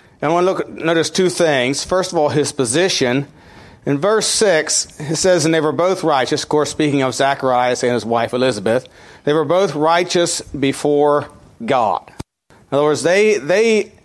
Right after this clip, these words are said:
you know, though he was a priest, and though he lived in a time where, uh, we know from the time that Jesus came on the scene, the Pharisees were more concerned about the keeping of the rituals at the temple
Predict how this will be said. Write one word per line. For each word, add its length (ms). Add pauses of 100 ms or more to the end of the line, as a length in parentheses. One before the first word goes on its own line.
(280)
you 120
know, 80
though 320
he 160
was 140
a 60
priest, 520
and 100
though 160
he 80
lived 240
in 80
a 60
time 540
where, 400 (580)
uh, 280
we 140
know 300
from 200
the 80
time 360
that 180
Jesus 340
came 200
on 140
the 100
scene, 340
the 80
Pharisees 720
were 80
more 240
concerned 420
about 480 (480)
the 100
keeping 420
of 100
the 80
rituals 440
at 120
the 80
temple 680